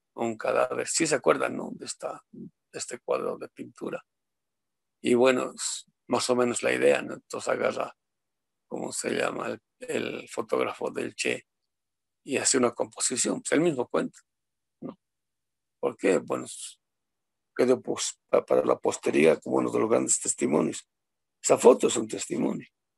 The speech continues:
Ahora, evidentemente, es repetible en el, en la, en el tiempo y en el espacio, ¿no?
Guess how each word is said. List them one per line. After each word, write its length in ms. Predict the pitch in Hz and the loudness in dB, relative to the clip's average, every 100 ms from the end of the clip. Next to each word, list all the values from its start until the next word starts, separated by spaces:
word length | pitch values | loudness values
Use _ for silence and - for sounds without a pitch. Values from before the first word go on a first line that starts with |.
| _ _ _ - | _ _ _ 2
Ahora, 360 | - 123 143 - | 8 8 8 2
evidentemente, 640 | 117 123 117 123 123 110 | 2 2 2 2 2 -2
es 100 | 107 | -2
repetible 520 | 104 - - 160 156 | -2 -4 0 2 2
en 120 | 120 110 | 0 -2
el, 160 | 110 _ _ - | -8 _ _ -10
en 160 | - | -4
la, 80 | - - | -4 -4
en 160 | 123 117 | 0 0
el 80 | |
tiempo 300 | - 117 110 | 0 -2 0
y 40 | 127 | -2
en 100 | - | -2
el 100 | - | -4
espacio, 460 | - - - - | -2 0 0 -2
¿no? 100 | - | -8